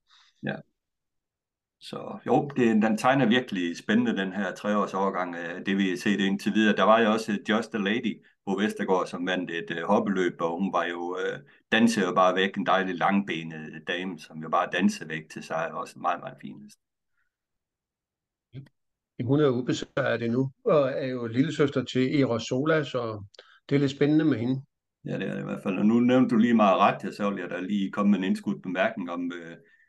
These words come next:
Speaker 1: den meget, øh, flotte, øh, derby-aktion, som vi har set, øh, Årringen eller Plane blev præsenteret til. Der er jo også et par stykker efter Maharaja.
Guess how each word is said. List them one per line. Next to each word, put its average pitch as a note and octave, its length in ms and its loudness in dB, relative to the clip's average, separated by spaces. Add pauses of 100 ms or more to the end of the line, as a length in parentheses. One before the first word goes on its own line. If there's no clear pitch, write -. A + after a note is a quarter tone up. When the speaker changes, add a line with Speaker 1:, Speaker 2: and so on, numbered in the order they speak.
(160)
Speaker 1:
den G2 120 6
meget, G#2 440 6
øh, F2 640 -4 (1300)
flotte, B2+ 280 6
øh, F2+ 760 2 (720)
derby-aktion, G#2+ 800 2 (340)
som F2+ 320 -2
vi F2+ 80 -2
har F2 100 -2
set, G2 340 0
øh, E2+ 280 -6
Årringen G2 480 0
eller E2+ 220 -6
Plane G2+ 600 2
blev F#2 240 -6
præsenteret G2 580 -4
til. F#2 160 -6
Der A2 80 0
er A2 120 2
jo G2 80 0
også G#2 160 -4
et - 60 -12
par F2 80 -10
stykker G#2 300 -4
efter F#2 300 -8
Maharaja. E2+ 580 -2